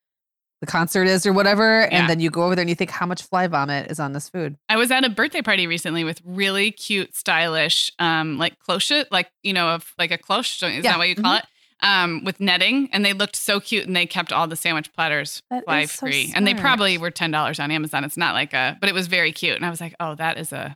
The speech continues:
Speaker 2: that's a great purchase if you're gonna do outdoor, outdoor things." It is still fly season here. They are in my kitchen as
Speaker 1: They're
Speaker 2: I
Speaker 1: thick.
Speaker 2: speak. Yeah.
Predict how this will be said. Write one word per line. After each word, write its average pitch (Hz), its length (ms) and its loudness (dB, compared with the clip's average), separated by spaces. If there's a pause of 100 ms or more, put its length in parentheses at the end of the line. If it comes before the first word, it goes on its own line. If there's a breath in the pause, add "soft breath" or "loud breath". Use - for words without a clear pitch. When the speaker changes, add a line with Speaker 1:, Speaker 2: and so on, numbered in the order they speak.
Speaker 2:
that's 180 120 -8
a 170 60 -4
great 160 300 -6
purchase - 440 -8
if - 100 -14
you're 135 100 -12
gonna 127 180 -8
do - 380 -12 (400)
outdoor, 147 480 -4 (260)
outdoor 160 220 -8
things." - 400 -14
It 202 100 -6
is 185 240 -4 (140)
still 151 260 -4
fly 123 300 -4
season - 360 -12
here. 143 200 -8
They 139 160 -6
are - 100 -10 (460)
in 175 120 -2
my 156 140 0
kitchen 175 320 -10
as - 80 -6
Speaker 1:
They're 143 140 0
Speaker 2:
I 143 100 -4
Speaker 1:
thick. 160 160 0
Speaker 2:
speak. - 380 -8
Yeah. 127 220 -2